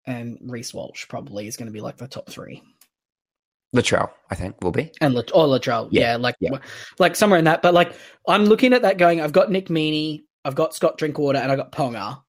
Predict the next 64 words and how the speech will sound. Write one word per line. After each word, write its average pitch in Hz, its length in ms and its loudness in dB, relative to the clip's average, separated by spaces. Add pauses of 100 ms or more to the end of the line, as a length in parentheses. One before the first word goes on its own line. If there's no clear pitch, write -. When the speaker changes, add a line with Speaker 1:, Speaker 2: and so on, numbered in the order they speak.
(420)
Speaker 2:
Mm. - 80 0
Speaker 1:
Do 175 120 8
I 165 140 6
Speaker 2:
Well, 151 160 6
I 180 180 6
Speaker 1:
really - 120 2
Speaker 2:
mean, 160 80 -4
Speaker 1:
need 170 140 -2
to 170 80 0
Speaker 2:
Buller, 131 340 4
Buller's 120 240 4
Speaker 1:
spend 190 140 4
Speaker 2:
a - 40 6
keeper 175 100 2
Speaker 1:
another 175 220 2
Speaker 2:
at - 80 -8
this 87 100 -8 (120)
point, 82 180 -8
right? 90 180 -6
Speaker 1:
do 175 80 2
I, 180 40 6
Speaker 2:
Like - 100 -10
Speaker 1:
and, 190 260 2
and 196 200 2
I 202 80 4
got 196 200 0
Buller, 170 380 4
and 165 160 -2
I 165 40 0
got 165 140 -4
Speaker 2:
Yeah. - 100 0
Speaker 1:
Chance. 139 560 -10 (100)
Like, 156 260 -8 (200)
am 175 120 -2
I 175 60 4
gonna 180 100 2
s-, - 200 -4
I'm 170 100 -4
not 180 100 -2
gonna 185 120 -4
spend 180 320 -6
one 156 200 -6
more 156 140 -4
trade 147 260 -10
at 131 80 -12
wing 135 180 -12
fullback. 131 380 -16
Like, 135 160 -12 (200)
Speaker 2:
No, 92 180 -4
Speaker 1:
three 190 180 4
Speaker 2:
I 208 40 6
Speaker 1:
of 190 80 4
Speaker 2:
think 175 140 4
it's 160 100 0
Speaker 1:
those 151 80 -4
Speaker 2:
gonna 143 80 0
be 151 60 2
Speaker 1:
five 160 160 2
will 87 120 2
do 147 100 -2
Speaker 2:
luxury, 87 300 0
Speaker 1:
me. 87 60 -2
Speaker 2:
isn't 87 200 -8
it? 85 140 -6